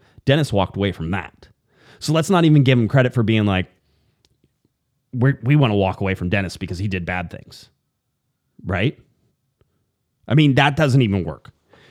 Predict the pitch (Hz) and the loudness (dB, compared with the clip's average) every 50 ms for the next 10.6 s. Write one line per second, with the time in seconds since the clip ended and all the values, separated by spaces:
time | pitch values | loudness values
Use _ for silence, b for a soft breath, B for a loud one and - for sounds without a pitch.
0 | b b - 151 180 165 135 113 156 143 139 135 139 143 139 127 117 104 131 131 | b b 2 4 4 4 4 4 4 4 4 4 4 4 4 2 2 4 4 4
1 | 135 131 110 110 98 78 - - - 131 120 110 - - - - - - _ b | 4 4 4 2 0 -4 -4 -2 0 0 0 0 -4 -6 -12 -14 -20 -20 _ b
2 | b b - 135 131 - - 139 117 - - 87 98 95 - _ _ _ - _ | b b -2 -2 0 0 0 0 -2 -2 -6 -6 -6 -6 -8 _ _ _ -20 _
3 | _ _ _ _ _ _ _ _ _ _ _ _ _ _ _ _ _ _ _ _ | _ _ _ _ _ _ _ _ _ _ _ _ _ _ _ _ _ _ _ _
4 | _ _ _ _ _ _ _ _ _ _ _ _ - _ _ _ - 98 98 92 | _ _ _ _ _ _ _ _ _ _ _ _ -20 _ _ _ -6 -4 -2 -2
5 | 95 120 - - b b b b b b b b b b - 143 143 160 135 101 | -2 -4 -6 -10 b b b b b b b b b b 0 2 2 2 0 -2
6 | 87 87 110 135 127 143 131 139 135 - 139 135 131 131 123 - 135 123 127 - | -4 -2 0 2 4 4 4 4 2 2 2 2 4 4 4 4 2 2 2 0
7 | - - 131 131 127 - 135 127 107 113 110 92 76 87 113 120 120 123 135 135 | -2 0 0 2 2 2 0 2 2 2 0 0 -2 -2 -2 0 2 2 2 2
8 | - - 117 101 113 120 131 - - 110 - 139 135 120 - 139 127 113 - 123 | 2 0 0 0 2 0 0 -2 -2 -2 0 2 2 2 2 0 0 0 2 0
9 | 120 - 147 127 107 98 151 185 233 196 185 196 - 220 143 120 107 98 107 104 | 0 2 2 2 2 2 2 2 2 4 2 2 2 2 2 2 2 2 2 0
10 | 98 87 82 - - 82 69 - - - - - | 0 0 -2 -6 -10 -12 -14 -14 -18 -18 -20 -20